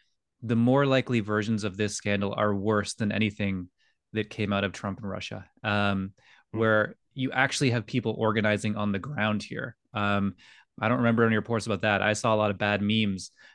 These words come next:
Speaker 1: coming from Russia about
Speaker 2: Hmm.
Speaker 1: Donald Trump, and then there was hacking from afar. Um, but this is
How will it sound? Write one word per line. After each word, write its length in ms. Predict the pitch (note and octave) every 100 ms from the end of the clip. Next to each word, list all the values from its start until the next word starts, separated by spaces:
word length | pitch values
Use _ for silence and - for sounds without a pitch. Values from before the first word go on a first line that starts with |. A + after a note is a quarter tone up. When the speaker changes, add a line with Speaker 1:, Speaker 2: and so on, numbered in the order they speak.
| _
Speaker 1:
coming 220 | - G#2+ G2+
from 180 | G#2
Russia 280 | G2+ F#2+ G#2 G#2
about 260 | G2+ G2+
Speaker 2:
Hmm. 60 | G2
Speaker 1:
Donald 240 | G2+ G2
Trump, 340 | - G#2+ F#2+ - _ _ _
and 120 | G#2 G#2
then 140 | G#2+
there 80 | G#2+
was 180 | G#2 -
hacking 500 | A#2 A2+ - G#2+ F#2+
from 200 | A2+ F#2+
afar. 540 | - A2+ G#2 F#2 - _
Um, 420 | A2 G#2 G2+ G2+ - - _ _
but 160 | A#2+ A#2 - - - _ _ -
this 220 | D3 -
is 300 | C#3+ B2